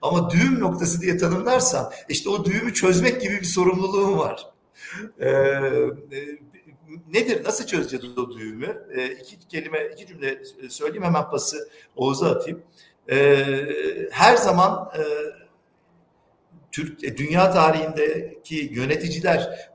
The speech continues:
düğümleri nasıl çözmüşlerse öyle çözeceğiz. Şimdi düğüm deyince Büyük İskender kılıçla <laughs> kör düğümü kesiyor geliyor ama, e, e, adaletle ve şeffaflıkla çözmüşler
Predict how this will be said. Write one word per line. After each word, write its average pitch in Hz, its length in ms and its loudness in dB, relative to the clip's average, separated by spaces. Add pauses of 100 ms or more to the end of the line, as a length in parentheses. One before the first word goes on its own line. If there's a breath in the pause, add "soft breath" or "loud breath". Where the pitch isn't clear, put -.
düğümleri 170 800 4
nasıl 175 260 0
çözmüşlerse 131 840 -2
öyle 165 220 0
çözeceğiz. 117 340 -6
Şimdi 117 220 -14
düğüm 139 220 -8
deyince 170 260 -6
Büyük 131 180 -14
İskender 127 520 -2 (340 loud breath)
kılıçla 139 600 0
<laughs> - 0 -
kör 160 320 4
düğümü 147 440 -6
kesiyor 147 460 -6
geliyor 147 340 -4
ama, 147 220 -6 (380 loud breath)
e, 127 80 2 (1120 loud breath)
e, 127 300 -2
adaletle 175 680 6
ve 165 100 2
şeffaflıkla 143 600 -2
çözmüşler 95 640 -10